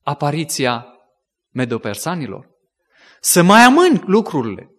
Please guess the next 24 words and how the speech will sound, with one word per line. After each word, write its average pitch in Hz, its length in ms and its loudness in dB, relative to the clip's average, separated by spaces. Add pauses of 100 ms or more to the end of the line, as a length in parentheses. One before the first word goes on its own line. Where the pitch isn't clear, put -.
(120)
să-l 175 500 2
motivezi 196 520 2
pe 196 100 2
Belșațar 240 580 4
să-i 220 180 -2
colu-, 165 380 -2
să-i 143 260 -4
cucerească 123 580 -4
pe - 120 -10
persani - 480 -12 (280)
și - 180 0
pe 160 140 4
greci. 196 400 2 (2250)
De 151 120 -6
ce 277 180 -2
Daniel 170 600 -2 (460)
aplică 139 360 -12
o 117 40 -4
astfel 113 280 -10
de 98 160 -12
strategie? 104 800 -14 (220)
Este 143 260 -10
un 160 80 -2
lucru, 135 600 -8